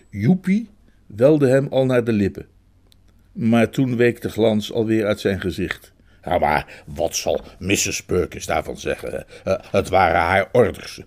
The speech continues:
die kan ik toch niet negeren?" "Maar mijn beste Perkins, gebruik toch je kersenpit. Je hoeft alleen maar je enkel te verstuiken of last te krijgen van een hernia.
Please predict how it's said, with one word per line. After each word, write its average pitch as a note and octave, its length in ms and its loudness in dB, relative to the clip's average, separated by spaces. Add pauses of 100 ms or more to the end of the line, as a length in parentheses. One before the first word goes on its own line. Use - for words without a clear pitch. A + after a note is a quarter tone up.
(160)
die - 120 -8
kan G2+ 160 0
ik G2 120 -6
toch F#2 140 -4
niet G#2+ 220 -4
negeren?" F2+ 520 -2 (760)
"Maar D4 200 -2
mijn A#3 200 4
beste A3 400 2 (160)
Perkins, C4+ 680 0 (360)
gebruik C4 520 2
toch - 160 0
je A#3+ 140 2
kersenpit. C4+ 960 2 (280)
Je A#3+ 100 0
hoeft A#3 200 2
alleen B3 260 2
maar A3+ 140 4
je A3 180 8
enkel C#4+ 460 4
te C4 140 -6
verstuiken C4 720 6 (160)
of G#3 200 0
last A3 320 4
te A3+ 80 -4
krijgen G#3 420 4
van G#3+ 160 4
een G3+ 140 4
hernia. B3 640 4